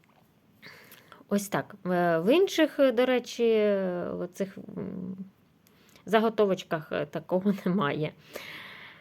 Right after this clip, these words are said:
Е, ексклюзивно. Е, так. Е, на цьому все. Всім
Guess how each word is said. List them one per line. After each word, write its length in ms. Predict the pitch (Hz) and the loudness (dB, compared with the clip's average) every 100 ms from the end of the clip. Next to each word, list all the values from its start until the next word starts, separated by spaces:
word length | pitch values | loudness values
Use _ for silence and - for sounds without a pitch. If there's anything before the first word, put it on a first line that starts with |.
| - _ - | -20 _ -2
Е, 260 | - - - _ - - _ _ _ _ _ _ _ _ _ _ _ _ - | -2 -4 -14 _ -18 -18 _ _ _ _ _ _ _ _ _ _ _ _ -12
ексклюзивно. 680 | 190 - - 202 165 139 190 - _ - - - - | -12 -4 4 4 4 0 -4 -10 _ -16 -14 -14 -8
Е, 400 | - - 85 - | -6 -6 -6 -4
так. 300 | - 196 - - _ _ - - - - - - | 2 2 2 -12 _ _ -20 -20 -20 -20 -20 -12
Е, 560 | - 208 208 202 196 185 - - _ _ _ _ _ _ _ _ _ _ _ _ _ _ _ _ _ _ _ _ _ _ _ _ _ _ - | -6 -4 -2 -2 -4 -8 -10 -18 _ _ _ _ _ _ _ _ _ _ _ _ _ _ _ _ _ _ _ _ _ _ _ _ _ _ -6
на 220 | 214 233 | 0 2
цьому 440 | 240 214 156 147 - | 2 0 -2 -4 -12
все. 380 | - - 294 415 415 _ _ - | -14 -2 2 0 -2 _ _ -20
Всім 480 | - 208 190 160 | -8 -2 -2 -2